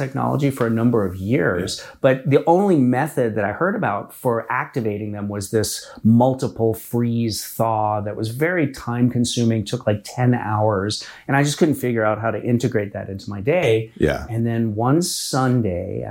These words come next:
Speaker 1: afternoon, I got a cold call from Dave Asprey.
Speaker 2: That's weird.
Speaker 1: And I answered and I said, "Hey, Dave, what's up?" And you said, "There's this guy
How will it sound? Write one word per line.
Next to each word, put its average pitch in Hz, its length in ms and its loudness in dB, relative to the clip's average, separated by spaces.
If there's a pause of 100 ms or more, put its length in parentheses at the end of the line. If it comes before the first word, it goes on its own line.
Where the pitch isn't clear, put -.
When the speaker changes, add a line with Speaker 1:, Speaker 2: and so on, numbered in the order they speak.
Speaker 1:
afternoon, 110 800 -2
I 107 80 -6
got 101 140 0
a 98 60 -2
cold 185 520 2
call 95 380 -4
from 107 200 -4
Dave 104 260 0
Asprey. 117 720 -4 (220)
Speaker 2:
That's - 180 -6
weird. 65 300 -2 (400)
Speaker 1:
And 117 160 2 (100)
I - 20 0 (240)
answered 202 320 0
and 135 100 0
I 139 60 -2
said, 156 180 -2
"Hey, 185 200 0
Dave, 151 260 2
what's 147 240 -2
up?" 226 220 -2
And 117 140 2
you 123 60 2
said, 113 280 0
"There's 104 280 0
this 104 180 0
guy 170 680 0